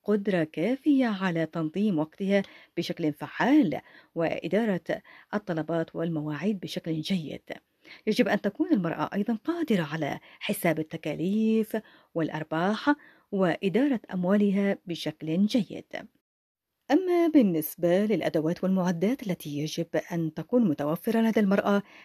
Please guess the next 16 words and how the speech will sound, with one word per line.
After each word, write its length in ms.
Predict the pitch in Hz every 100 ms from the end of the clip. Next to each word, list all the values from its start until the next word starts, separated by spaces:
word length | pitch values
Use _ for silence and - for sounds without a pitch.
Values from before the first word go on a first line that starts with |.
| _
خاصة 600 | - 262 254 233 214 220
التي، 480 | 208 185 190 185 185 - -
آه، 220 | 170 160
تنوي 500 | 156 233 185 147 143
أن 220 | 175 175 151
تقوم 380 | - - 233 214
بهذا 440 | 175 151 156 208 156
المشروع، 600 | 147 - - 208 254 311 - - - - -
يجب 360 | 254 311 349
أن 360 | 320 269 247 254 - 208 202
تكون 420 | 196 240 247 196
عندها 360 | 151 175 214
الكثير 560 | 185 - 175 262 392 254
من 120 | 156
الأدوات 500 | 160 175 165 160 156
والمعدات 600 | 156 156 143 151 196 202